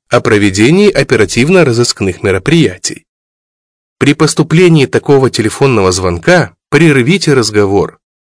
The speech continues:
Банк России напоминает, что ни работники коммерческих банков, ни сотрудники правоохранительных органов никогда не запрашивают данные банковской карты,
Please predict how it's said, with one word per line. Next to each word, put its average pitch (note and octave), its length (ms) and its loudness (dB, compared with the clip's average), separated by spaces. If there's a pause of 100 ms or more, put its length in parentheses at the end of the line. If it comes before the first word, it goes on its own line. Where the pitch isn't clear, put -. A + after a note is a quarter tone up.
(400)
Банк D3+ 460 0
России F3 440 0
напоминает, D#3+ 920 2
что - 360 0
ни D3+ 200 2
работники C#3+ 720 0
коммерческих G#2 720 -4
банков, G#2+ 600 -4 (140)
ни F3 220 2
сотрудники D#3+ 640 0
правоохранительных A2 1080 -2
органов G#2+ 640 -2 (240)
никогда D#3+ 560 2
не F#3+ 140 2
запрашивают D#3 840 0
данные G#2+ 400 0
банковской G2 640 -2
карты, - 520 -4